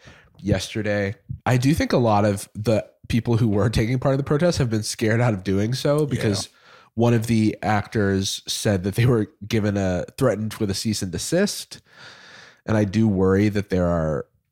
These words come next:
Speaker 1: I do worry that behind the scenes, some actors are being sort of threatened with legal action. I don't know that to be true, but I just know that this one actor, Dylan,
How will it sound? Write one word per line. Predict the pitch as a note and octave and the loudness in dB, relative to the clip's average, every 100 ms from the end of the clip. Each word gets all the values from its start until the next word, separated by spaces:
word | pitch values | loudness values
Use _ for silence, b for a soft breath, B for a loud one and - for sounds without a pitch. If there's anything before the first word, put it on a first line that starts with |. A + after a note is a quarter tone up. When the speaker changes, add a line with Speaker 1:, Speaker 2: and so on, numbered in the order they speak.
| _ - | _ -6
Speaker 1:
I | G2 A2+ | 0 0
do | G#2 B2 | 4 2
worry | A#2 G#2+ G#2 | 4 4 2
that | G2+ | 0
behind | F#2+ G#2 F#2 | -2 -2 -2
the | |
scenes, | F2+ G2 F2+ F#2+ | -2 -2 -4 -4
some | - F#2+ | -6 -4
actors | F2 E2 F2 F2 | -4 -4 -4 -4
are | E2+ | -4
being | F2 E2 D#2+ D#2 - | -2 -4 -6 -12 -10
sort | - F2+ | -4 -2
of | D#2+ | -2
threatened | - F2 D#2+ | -2 -2 -4
with | F2 | -6
legal | E2+ E2+ F#2+ | -6 -2 -2
action. | G2 - B2+ - | -2 -2 -4 -4
I | F#2 | -4
don't | F2+ | -2
know | E2+ | -4
that | E2 E2+ | -6 -6
to | F2+ | -6
be | E2+ | -8
true, | - G2+ C3 | -4 -2 0
but | A#2+ F2 - | -2 -4 -6
I | - F#2 | -8 -6
just | F#2+ F#2 | -6 -8
know | F2 E2 | -8 -6
that | E2+ - | -8 -10
this | E2+ | -10
one | F#2 E2+ D#2+ | -6 -6 -6
actor, | C#2+ D#2+ - E2 | -6 -8 -6 -8
Dylan, | D2 E2+ E2 D#2 | -6 -8 -6 -8